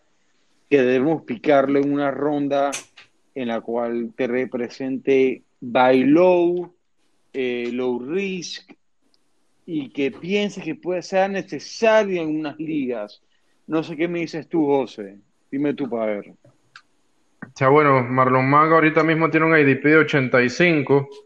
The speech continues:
Speaker 2: es el running back treinta y uno off the board. Eh, realmente me parece que en ese momento hay mejores jugadores con mucho mejor value, eh,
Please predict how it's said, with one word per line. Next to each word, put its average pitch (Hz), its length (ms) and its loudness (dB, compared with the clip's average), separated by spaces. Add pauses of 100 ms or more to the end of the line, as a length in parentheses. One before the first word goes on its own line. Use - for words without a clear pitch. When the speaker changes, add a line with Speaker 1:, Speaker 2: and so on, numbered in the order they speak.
(360)
Speaker 2:
es 123 120 2
el 135 120 2
running 143 280 4
back 143 180 0
treinta 123 340 2
y 135 80 6
uno 147 180 6
off 143 280 0
the 123 100 2
board. 139 400 6 (460)
Eh, 123 180 6
realmente 135 360 4
me 147 120 6
parece 139 320 4
que 139 120 2
en 135 60 4
ese 143 140 -2
momento 139 920 0
hay 127 240 2
mejores 151 1000 -2
jugadores 135 360 6
con 135 180 2
mucho 135 220 -2
mejor 127 300 0
value, 135 540 4 (640)
eh, 113 680 4